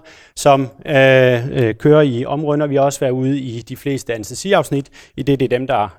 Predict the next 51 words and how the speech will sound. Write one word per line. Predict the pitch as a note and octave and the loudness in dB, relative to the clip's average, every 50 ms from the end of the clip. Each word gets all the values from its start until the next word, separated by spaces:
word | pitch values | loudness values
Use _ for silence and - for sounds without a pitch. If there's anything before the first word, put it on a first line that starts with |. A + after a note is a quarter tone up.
| C3+ B2 | -6 -4
øh, | A2+ G#2+ G#2 G2 F#2+ F#2+ | -2 -2 0 -2 -2 -4
står, | - - - C3 B2 A2+ G#2 G2 - - | -2 0 2 4 6 6 4 4 0 -2
øh, | A#2 A2 G2+ G2 G2 | -2 -2 -2 -2 -4
i, | A2 - B2 G#2 G#2 F#2+ E2 - - | -6 -8 -10 -10 -10 -10 -10 -10 -8
øh, | G#2+ G2 G2 | -8 -8 -6
den | G#2+ G2+ - | -8 -8 -6
skarpe | - - A2 A2+ A#2 - A2 G#2 | -2 0 0 2 2 0 0 -2
ende | G#2+ A#2 | -2 -4
i | A2 | -6
forhold | - - B2 A#2 A2 | -4 -4 -2 -2 -2
til | G#2 - G#2 A2+ | -4 -6 -12 -8
de | A2 | -4
her, | A2+ B2 A2+ G2+ F#2 - - - - - _ - | 0 0 0 0 0 -4 -10 -20 -20 -20 _ -6
øh, | A2+ A2 | -6 -4
hjertestop, | A2 G2+ G2+ G#2 A2+ B2 A#2+ - - G#2 G2 - | -2 0 0 2 2 0 0 -2 -2 -4 -2 0
der, | G#2+ G2 G2 F2+ - - - | 0 0 0 -2 -4 -8 -12
øh, | G2 F#2+ F#2 F2+ | -10 -8 -8 -8
kommer | - - G2+ F2+ F2 | -8 -8 -8 -6 -4
ind | F2 G2+ G2+ - - | -4 -4 -6 -8 -8
på, | - G2 F2 D#2+ - _ - | -6 -4 -4 -4 -6 _ -12
på, | - G2 F2+ F#2 F2+ | -8 -6 -4 -2 -2
øh, | F#2 - - | -4 -4 -6
akutmodtagelsen. | F#2+ - - G#2 - G2+ G2 - - - - - - - - - _ _ _ _ _ - - - - - - - - - _ | -8 -8 -8 -6 -6 -6 -8 -6 -6 -6 -6 -6 -8 -10 -12 -14 _ _ _ _ _ -10 -10 -10 -10 -14 -20 -20 -20 -20 _
Det, | - - A#3 | -2 2 2
jeg | A#3 | 4
vil | A3+ A3+ | 4 4
gerne, | A3+ A3 A3+ A3+ G#3+ G3+ F3+ D#3+ D#3+ | 4 4 2 2 4 4 6 6 6
øh, | D#3 D3+ | 6 4
vil | E3+ E3 | 2 2
give | - A3 A3 | 2 2 4
jer | G#3+ G3 F#3 | 4 6 6
nu, | F#3+ F#3+ G#3+ A3+ A3 - - | 6 4 4 2 0 0 2
det | G#3 G#3 | 4 6
er | G3+ F3+ E3+ D#3+ D3+ D3+ | 6 6 6 6 6 6
en | D3 C#3+ C#3 C#3 C#3 C#3+ - - | 6 4 4 2 0 -2 -4 -4
A | E3 D3 | -4 -2
B | C#3 | -2
C, | C3+ - G#3+ A#3+ B3+ A3+ | -2 0 0 0 0 0
ligesom | F#3 G3 F3+ F#3 F#3+ | -4 -4 -4 -2 0
vi | E3+ D3+ | 2 4
har | C#3+ | 4
hørt | D#3+ D#3 - | 4 2 2
så | - | 0
mange | C#3+ C3 C#3 D#3 D3 | -2 0 0 2 2
gange | C#3 B2+ B2+ A#2+ | 2 2 2 2
før, | - G#3 A3 F#3+ B2 G#2 - - - - _ - | 4 6 6 6 6 4 0 -8 -20 -20 _ -2
for | - B2+ | 0 2
patienten | - D#3 - - F#3+ F#3 - - D#3 | 2 2 2 2 2 0 0 2 2
med | C3 B2 | 2 4
refraktær | A#2+ A#2+ - B2 - - - C#3+ A#2 | 4 2 0 -2 -4 0 0 0 2
hjertestop. | G#2+ A#2 C3 E3 G3 G#3+ F#3+ - D#3+ D#3+ E3 - | 2 2 2 2 2 2 0 0 2 2 2 0